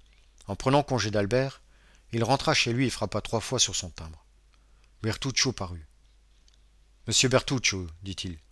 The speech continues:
vous saurez que je reçois samedi dans ma maison d'Auteuil. » Bertuccio eut un léger frisson. « Bien, monsieur, dit-il. J'ai besoin de vous, continua le comte, pour que tout soit préparé convenablement. Cette maison est fort belle,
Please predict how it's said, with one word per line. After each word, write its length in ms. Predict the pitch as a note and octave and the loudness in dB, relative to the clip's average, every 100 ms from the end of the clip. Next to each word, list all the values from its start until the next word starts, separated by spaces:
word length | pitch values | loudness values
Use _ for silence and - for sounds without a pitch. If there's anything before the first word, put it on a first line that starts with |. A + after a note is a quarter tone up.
| _ _ _ _ - | _ _ _ _ -6
vous 80 | A2 | 0
saurez 260 | C#3 C#3 | 6 6
que 120 | C3+ B2 | 6 4
je 100 | A#2 | 2
reçois 240 | A#2 A#2 | 2 0
samedi 320 | - A#2+ A#2 | 0 0 0
dans 80 | A2 | 0
ma 120 | G#2 | 0
maison 240 | G#2 G2 G2+ | 0 -2 -2
d'Auteuil. » 360 | G2 F#2+ E2 - _ _ _ _ _ _ - | -4 -6 -8 -10 _ _ _ _ _ _ -12
Bertuccio 500 | F#2 - G#2 - A#2 | -10 -6 -2 -2 -2
eut 60 | - | -4
un 80 | F#2+ | -4
léger 260 | F#2+ G#2 | -4 -6
frisson. « 400 | - - - E2 - - _ _ _ _ _ _ _ _ - | -6 -6 -6 -6 -16 -20 _ _ _ _ _ _ _ _ -4
Bien, 240 | G#2 C3+ A#2+ | 4 6 6
monsieur, 400 | G2+ - F#2 E2 - - | 4 2 0 -8 -18 -14
dit-il. 320 | F#2+ - E2+ - - - _ _ _ _ _ - | -12 -12 -14 -20 -20 -20 _ _ _ _ _ -2
J'ai 140 | C3 | 4
besoin 260 | C3 D3 D3 | 6 8 8
de 80 | D3 | 8
vous, 260 | B2+ B2+ | 4 0
continua 460 | - G#2 - G2+ G2 | -2 -6 -4 -4 -4
le 80 | F2+ | -6
comte, 320 | F2+ E2+ - _ _ _ _ _ | -10 -14 -18 _ _ _ _ _
pour 160 | A#2+ - | -4 0
que 80 | |
tout 200 | C3 - | 0 2
soit 180 | C3+ B2+ | 2 2
préparé 380 | - B2 A#2 A2+ | 2 2 2 2
convenablement. 640 | A2 G#2 G#2+ G#2 G2 F2+ - _ _ _ _ _ _ _ | 0 -2 -2 -2 -4 -6 -14 _ _ _ _ _ _ _
Cette 220 | - A#2 | -4 2
maison 220 | C#3+ D#3 | 2 4
est 40 | C3 | 4
fort 280 | - C3 A#2 | 4 2 4
belle, 360 | A#2 F2+ D#2+ | 2 0 -6